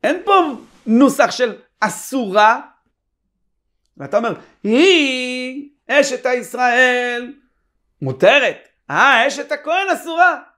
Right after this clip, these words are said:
אז זה לא נוסח של לאו, אז אי אפשר להלקות על עשה. אז מה התירוץ? אומר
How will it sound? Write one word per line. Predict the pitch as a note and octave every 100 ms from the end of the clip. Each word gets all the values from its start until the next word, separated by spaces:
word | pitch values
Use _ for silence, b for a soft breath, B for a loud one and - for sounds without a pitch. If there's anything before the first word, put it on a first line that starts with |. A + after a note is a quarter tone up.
| _ _ _ _ _
אז | -
זה | A#2 D3
לא | A#3
נוסח | F4 E4+ D4+
של | D4+
לאו, | C4 B3+ A3+
אז | B3+
אי |
אפשר | D4+ F4 F4
להלקות | D4+ B3+ C4 B3+
על | A3+
עשה. | A3 G#3 A3 A#3 B3 _ _ _ _ _ _ _ _ _ _ _ _ _ _ _ _ _ _ _ -
אז | D#3+
מה | A#3
התירוץ? | A3 F#3 D#3+ D#3 -
אומר | C#4 D4 B3